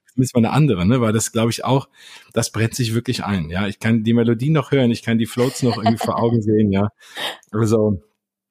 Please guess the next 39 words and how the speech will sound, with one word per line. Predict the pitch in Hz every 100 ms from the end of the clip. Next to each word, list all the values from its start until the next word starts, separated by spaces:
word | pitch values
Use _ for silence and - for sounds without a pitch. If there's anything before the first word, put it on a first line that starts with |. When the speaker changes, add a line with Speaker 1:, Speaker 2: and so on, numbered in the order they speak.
| - -
Speaker 1:
nee, | 113 127
das, | 123 117 120
äh, | 107
da | 107
bin | 101 117
ich | 117 104
absolut | 107 117 95
bei | 98
dir, | 92 82
kann | 101
ich | 101
gut | - 110
verstehen. | - - 101 87 - -
<laughs> | - - - _ _ _ - - -
Und, | - 127 131
ähm, | 127 123 -
dann | 123
ging's | 127 190 -
jahrelang | 151 170 175 165 160
dann, | 151 156 151
äh, | 120 143
erstmal | 101 143 - 147
nach | 139 131
Paris. | - 107 127 226 -
Und | - 135 131 117
was | 123 127 -
war | 113 147
denn | 165 139
dann | 127 123
so | 131
dein | 120 113
erster, | 123 131 - 117 117 -
äh, | 113 110
nicht-Pariser | 107 131 - - 110 107 104 98
Disney-Park? | 98 101 92 - - - - -
Speaker 2:
Ich |
muss | 247 339
ja | 330
gestehen, | 277 247 - 240 339